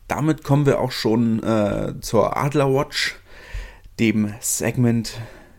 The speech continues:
dieser, dieses Podcasts, in dem wir über alles reden, was die Nationalspieler dieses Wochenende getrieben haben oder am letzten Wochenende getrieben haben.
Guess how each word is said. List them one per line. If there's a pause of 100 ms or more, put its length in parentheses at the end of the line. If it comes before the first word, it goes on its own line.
(460)
dieser,
dieses
Podcasts,
in
dem
wir
über
alles
reden,
was
die
Nationalspieler
dieses
Wochenende
getrieben
haben
oder
am
letzten
Wochenende
getrieben
haben.